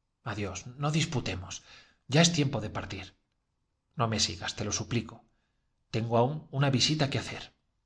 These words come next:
Ve al instante a juntarte con nuestra madre y no te separes de ella, te lo suplico.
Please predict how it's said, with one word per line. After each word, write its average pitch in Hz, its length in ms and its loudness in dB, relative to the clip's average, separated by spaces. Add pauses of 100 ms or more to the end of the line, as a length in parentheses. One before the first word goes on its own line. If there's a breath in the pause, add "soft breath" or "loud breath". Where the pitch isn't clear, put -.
(680)
Ve 147 180 6
al 180 100 8
instante 139 420 4
a 120 80 6
juntarte 110 480 0
con 113 160 2
nuestra 110 260 -4
madre 135 480 2
y 123 140 -8
no 156 160 2
te 143 80 2
separes 104 420 2
de 90 100 -4
ella, 90 180 -4
te 104 80 -2
lo 98 80 -2
suplico. 107 500 -4